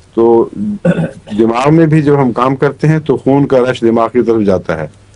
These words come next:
और ये अज खुद नहीं होता, उसमें मसल्स एफर्ट कर रहे होते हैं।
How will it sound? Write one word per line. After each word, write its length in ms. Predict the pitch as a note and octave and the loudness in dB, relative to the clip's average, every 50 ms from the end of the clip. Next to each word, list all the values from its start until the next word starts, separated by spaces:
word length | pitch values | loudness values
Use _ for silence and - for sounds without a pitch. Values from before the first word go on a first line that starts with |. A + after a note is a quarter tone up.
| - _ _ _ - _ - - _ _ - - | -20 _ _ _ -20 _ -20 -20 _ _ -20 -12
और 320 | - G#2 G#2 A2 A2+ A2 | -8 -4 -2 0 0 2
ये 200 | A#2 C3 C3+ C#3 - - | 2 2 2 0 0 -2
अज 160 | - C3 B2 B2 | -4 -4 -4 -2
खुद 220 | - - E3 D#3+ | -2 -2 0 2
नहीं 140 | E3+ F#3 F3 | 2 2 4
होता, 280 | D#3 C#3+ C#3+ - D#3 | 2 2 0 0 0
उसमें 260 | D#3+ D#3 D3+ - D#3 C#3+ | 0 0 0 -2 -2 0
मसल्स 500 | B2+ A#2+ B2+ C3 - D#3 D#3+ D#3+ D3 - - - - _ _ - - | 0 0 0 0 0 0 0 0 -2 -6 -12 -18 -20 _ _ -6 -6
एफर्ट 420 | C#3 - - E3 C#3 A#2 A2+ G2+ | -4 -2 -2 -2 -2 -2 -4 -4
कर 180 | - - G#2+ G2+ | -2 -2 -2 0
रहे 140 | G2 F#2+ F2+ | 0 0 -2
होते 280 | F2 E2 C#2+ - - | -2 -4 -6 -6 -6
हैं। 160 | D2 - - | -8 -8 -10